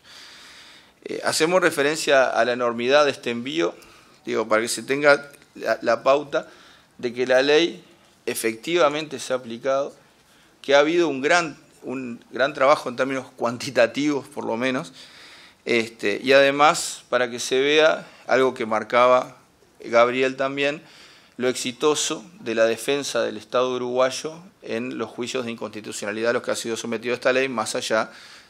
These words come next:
de que ha habido declaraciones de inconstitucionalidad que nosotros no compartimos. Pero en, en un Estado signado por el principio de separación de poderes, las sentencias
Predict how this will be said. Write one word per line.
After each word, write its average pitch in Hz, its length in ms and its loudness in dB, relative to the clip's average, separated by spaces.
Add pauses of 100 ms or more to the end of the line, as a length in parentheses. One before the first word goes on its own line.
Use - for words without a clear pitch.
(120)
de 117 120 -2
que 113 120 0
ha 110 80 10
habido 123 320 2
declaraciones 107 640 -4
de 107 60 -12
inconstitucionalidad 120 1000 -2 (640)
que 135 140 -4
nosotros 139 500 -4
no 131 140 -4
compartimos. - 800 -8 (140)
Pero 113 200 -4
en, 117 240 -6
en 107 160 -8
un 117 60 -8
Estado 123 460 4 (300)
signado 123 440 2
por 123 120 -2
el 117 60 -2
principio 117 340 -4
de - 20 -8
separación 123 460 -2
de 127 100 -2
poderes, 131 500 -2
las 101 180 -4
sentencias 117 840 -10